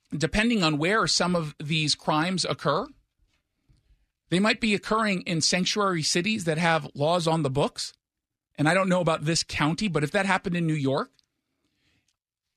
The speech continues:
if ice had a detainer for this guy, they wouldn't fulfill it. They would not cooperate with the federal government. They would not under the law. They could not. If this happened in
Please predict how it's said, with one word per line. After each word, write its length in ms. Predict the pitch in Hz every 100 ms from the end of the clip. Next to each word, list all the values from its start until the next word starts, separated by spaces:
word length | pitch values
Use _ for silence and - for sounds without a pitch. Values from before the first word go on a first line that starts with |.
| _
if 160 | 156 -
ice 200 | 196 220
had 160 | 185 170
a 40 |
detainer 420 | 151 135 202 175
for 160 | 135 135
this 160 | 123 -
guy, 360 | 131 117 147 - _ _ _ _ _ _ _ _
they 200 | - 127
wouldn't 240 | 127 147 143
fulfill 300 | 156 190 -
it. 100 | - -
They 100 | 139
would 200 | 151 160
not 160 | 156
cooperate 600 | - 185 175 131 120 131 _ _ _ _ _ _ _ _ _
with 140 | 165
the 60 | 165
federal 300 | 185 175 175
government. 400 | 190 165 - - _ _ _ _ _ _ _ _ _ _ _ -
They 120 | 160
would 320 | 143 175 190
not 300 | 165 135 - - -
under 260 | 165 170
the 120 | 170 180
law. 320 | 190 - -
They 100 | 147
could 280 | 151 - 254
not. 220 | - - - _ _ _ _ _ _ _ _ _
If 100 | 170
this 140 | 175 196
happened 420 | 202 202 208 190
in 520 | 202 202 202 202 196